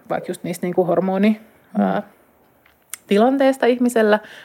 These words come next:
Speaker 1: Mulla se oli ehkä jotain kahdenkymmenen prosentin luokkaa, että olisi voinut tulla siitä raskaaksi, joten mä en tavallaan, kun mä uskon aika paljon just numeroihin ja todennäköisyyksiin, niin mä en ottanut hirveän raskaasti, kun se ei onnistunut. Ja, ja sit mulla tehtiin myös semmonen, ää, munanjohdinten aukiolotutkimus,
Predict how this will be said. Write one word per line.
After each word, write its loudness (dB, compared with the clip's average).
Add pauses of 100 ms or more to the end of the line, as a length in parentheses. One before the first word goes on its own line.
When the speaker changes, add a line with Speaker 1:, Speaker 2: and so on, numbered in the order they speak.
Speaker 1:
Mulla 2
se 4
oli 4
ehkä 0
jotain 0
kahdenkymmenen -6
prosentin -2
luokkaa, 2
että -2
olisi -2
voinut -4
tulla 0
siitä -4
raskaaksi, 0
joten -2
mä 2
en -2
tavallaan, 2 (140)
kun -8
mä 0
uskon -2
aika -2
paljon 2
just -6
numeroihin 0
ja -2
todennäköisyyksiin, -2
niin 2
mä 2
en 2
ottanut -2
hirveän 2
raskaasti, -4
kun -8
se -6
ei -2
onnistunut. 0 (720)
Ja, 2
ja -2
sit -2
mulla -4
tehtiin -2
myös -6
semmonen, -4 (240)
ää, -6
munanjohdinten 2
aukiolotutkimus, 0